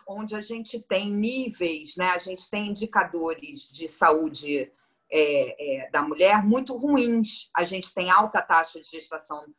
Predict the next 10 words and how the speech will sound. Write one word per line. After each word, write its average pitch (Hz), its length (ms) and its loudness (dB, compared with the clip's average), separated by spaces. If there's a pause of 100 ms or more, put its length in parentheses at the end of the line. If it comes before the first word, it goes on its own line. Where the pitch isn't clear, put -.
(180)
na 165 120 2
adolescência, 160 880 -2
a 160 40 -4
gente 175 280 -10
tem 170 160 -2
alta 175 260 2
taxa 156 380 0
de 160 100 -6
evasão 143 380 -4
escolar, 151 680 4